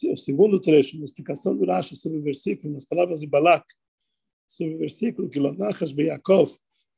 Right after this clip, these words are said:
<clears throat> Lo keser be Israel, que em Yaakov não existia, que em Yaakov não existem adivinhos e nem feiticeiros, porque quando Caet,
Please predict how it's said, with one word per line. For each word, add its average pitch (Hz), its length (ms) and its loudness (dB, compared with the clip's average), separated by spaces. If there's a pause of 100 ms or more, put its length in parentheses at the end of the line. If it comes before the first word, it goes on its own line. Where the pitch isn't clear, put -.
<clears throat> 196 340 2
Lo 139 200 4
keser 175 380 -2
be 165 100 -2
Israel, 139 540 -4 (300)
que - 100 -16
em 147 80 -10
Yaakov 175 520 6 (640)
não 160 200 0
existia, 147 760 4 (640)
que 170 100 -8
em 160 40 -4
Yaakov 165 440 0
não 151 100 0
existem 165 420 -2
adivinhos 139 680 0
e 147 60 -6
nem 185 200 0
feiticeiros, 175 840 -2 (580)
porque - 160 -6
quando 196 460 2
Caet, 190 420 4